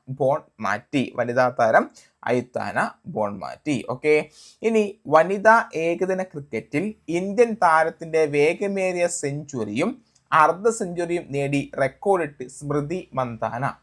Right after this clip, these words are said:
ഓർക്കണേ, വനിതാ ഏകദിന ക്രിക്കറ്റിൽ ഇന്ത്യൻ താരത്തിന്റെ വേഗമേറിയ സെഞ്ചുറിയും, ഇന്ത്യ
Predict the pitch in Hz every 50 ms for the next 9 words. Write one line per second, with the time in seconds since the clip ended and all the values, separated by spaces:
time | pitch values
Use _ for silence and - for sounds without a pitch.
0 | - 131 139 143 143 - - 135 147 185 240 - _ - - - _ _ - 127
1 | 135 135 135 143 143 139 156 160 180 - - - 135 143 139 139 165 160 156 156
2 | 156 135 135 - 143 131 127 - 170 190 254 285 - _ _ _ - 143 156 165
3 | 180 190 208 226 233 220 208 - 170 160 160 160 165 170 170 170 170 _ - 180
4 | 165 165 165 170 214 233 - - - 135 139 139 143 156 170 190 214 214 262 247
5 | 233 214 196 190 185 175 170 165 165 160 - - 156 147 147 143 135 139 135 135
6 | 139 135 131 127 123 135 135 135 151 156